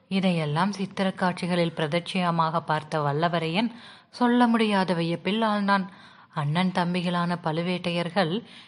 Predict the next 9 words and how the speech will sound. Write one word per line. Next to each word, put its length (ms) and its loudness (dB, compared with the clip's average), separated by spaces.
இன்று 380 4
சோழ 340 2
நாட்டில் 460 4
இவ்வளவு 420 2
ஆதிக்கம் 560 2
வகிப்பதற்கு 720 -2
காரணம் 540 4
இல்லாமல் 460 0
போகவில்லை. 640 0